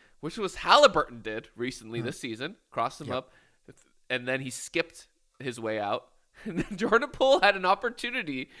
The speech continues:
Speaker 1: to have that same kind of audacity to stare at someone you cross up. <laughs> And then he got
Speaker 2: It's just
Speaker 1: blocked.
Speaker 2: funny, though, because I love the after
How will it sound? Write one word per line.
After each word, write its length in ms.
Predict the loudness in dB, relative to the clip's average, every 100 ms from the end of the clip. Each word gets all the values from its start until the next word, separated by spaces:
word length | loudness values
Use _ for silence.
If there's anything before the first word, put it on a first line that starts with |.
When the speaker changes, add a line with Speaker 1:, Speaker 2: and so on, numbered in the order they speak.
| -20 -6
Speaker 1:
to 140 | 0
have 180 | 2 4
that 180 | 4 2
same 540 | -6 -4 0 2 0
kind 260 | 0 2 2
of 120 | 2
audacity 680 | 0 -2 -4 -4 -6 -10 -10
to 80 | -10
stare 480 | -12 -6 -2 0 0
at 80 |
someone 320 | -2 -4 -4 -10
you 60 |
cross 340 | -6 -4 -4 -4
up. 260 | -4 -6 _
<laughs> 1500 | _ -20 _ _ _ _ _ _ _ _ _ _ _ _ -2
And 100 | -2
then 80 | -4 2 6 6 2
he 60 | 0
got 180 | 2 4
Speaker 2:
It's 120 | 2 2
just 280 | 2 2 6
Speaker 1:
blocked. 140 | 6
Speaker 2:
funny, 100 | 6
though, 140 | 4 2
because 480 | 2 0 0 -2 -8 -10 0
I 80 | 4
love 260 | 6 6
the 140 | 6 4 6
after 540 | 4 4 -2 -4 -6